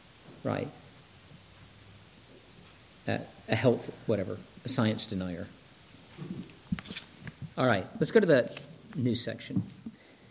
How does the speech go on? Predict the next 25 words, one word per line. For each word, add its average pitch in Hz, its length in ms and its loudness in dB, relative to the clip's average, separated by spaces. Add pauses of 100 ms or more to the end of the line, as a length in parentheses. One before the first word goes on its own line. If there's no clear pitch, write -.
(220)
Wo-, 170 240 10
worship 226 480 8
and 175 160 6
wisdom 156 420 8
nurtured 139 340 6
in 120 60 4
the 113 100 4
apologist. 90 540 -6
Now, 143 260 2 (1600)
man, - 200 -12 (220)
we 131 60 0
should 120 160 2
really 139 180 8
just - 340 -2 (540)
almost 110 240 0
have, 110 140 0
like, 101 140 -4
a - 60 -6
seminar 104 480 2
so - 160 -2
we 107 60 0
can 107 120 -2
have 95 120 -2
more 107 180 0
time 104 380 -4